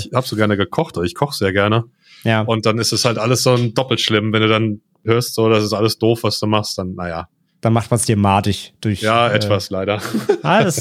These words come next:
Speaker 2: ist, das ist doof, ja. Ja, stimmt. Aber dann lieber auch
Speaker 1: Aber über die Jahre
Speaker 2: Reißleine
Speaker 1: kriegt man
Speaker 2: sagen.
Speaker 1: auch ein dickes Fell. Jetzt mittlerweile wäre es mir wahrscheinlich egal, denke ich. Es war halt vor, auch so vor fünf, sechs Jahren habe ich das gemacht.
Speaker 2: Okay.
Speaker 1: Naja.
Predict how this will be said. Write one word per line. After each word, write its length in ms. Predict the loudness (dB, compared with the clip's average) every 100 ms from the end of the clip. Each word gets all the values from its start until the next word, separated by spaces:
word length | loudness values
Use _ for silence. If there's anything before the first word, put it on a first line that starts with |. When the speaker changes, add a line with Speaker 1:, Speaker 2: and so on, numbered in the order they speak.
| -6
Speaker 2:
ist, 240 | -8 -6
das 140 | -4
ist 160 | -6 -2
doof, 300 | -2 -2 -4
ja. 240 | -2 -2 0
Ja, 240 | 2 2 2
stimmt. 280 | 2 0 0
Aber 160 | 0
dann 180 | 2 4
lieber 300 | 4 4 4
auch 120 | 4
Speaker 1:
Aber 160 | 4 4
über 100 | 4
die 40 | 4
Jahre 200 | 4 2
Speaker 2:
Reißleine 80 |
Speaker 1:
kriegt 100 | 2
man 80 | 2
Speaker 2:
sagen. 80 | 2
Speaker 1:
auch 60 | 2
ein 60 | 2
dickes 260 | 0 0
Fell. 240 | 0 2 2
Jetzt 200 | 0 -2
mittlerweile 320 | 2 2 2
wäre 80 | 0
es 80 | 0
mir 100 | -2
wahrscheinlich 340 | -2 -2 -6
egal, 500 | -4 -2 0 0 -4 -10 -10
denke 180 | -10 -10
ich. 220 | -14 -14
Es 120 | -6 -2
war 80 |
halt 160 | 0 0
vor, 480 | 0 4 4 4 0 -6
auch 160 | -6 -2
so 140 | 0
vor 120 | 0 0
fünf, 180 | 0 -2
sechs 180 | -2
Jahren 320 | -2 0 2 0
habe 140 | -2
ich 40 |
das 160 | -4 -4
gemacht. 320 | -2 -2 -2 -2
Speaker 2:
Okay. 360 | 2 0 -2 _ _ _ _ _
Speaker 1:
Naja. 380 | 0 0 0 -6